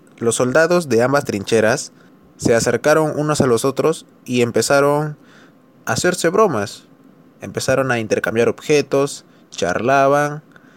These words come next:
eh, estuvieron así toda la madrugada y al amanecer se ayudaron mutuamente a enterrar a sus fallecidos. Eh, a lo mejor,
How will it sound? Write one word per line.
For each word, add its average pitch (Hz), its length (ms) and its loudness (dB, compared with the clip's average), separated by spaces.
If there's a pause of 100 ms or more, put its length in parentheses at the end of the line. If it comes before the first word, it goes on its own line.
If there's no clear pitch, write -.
(360)
eh, 95 300 -2
estuvieron 113 400 2
así 110 260 -4 (200)
toda 113 260 2
la 104 100 0
madrugada 110 760 0 (460)
y 107 760 -4
al 110 160 0
amanecer 110 600 0
se - 140 -4
ayudaron 120 300 0
mutuamente 123 760 -2 (320)
a 110 140 -4
enterrar 110 400 -2
a 127 80 4
sus 104 480 -8
fallecidos. 95 640 -2 (420)
Eh, 98 300 2
a 95 80 2
lo 92 80 0
mejor, 110 560 0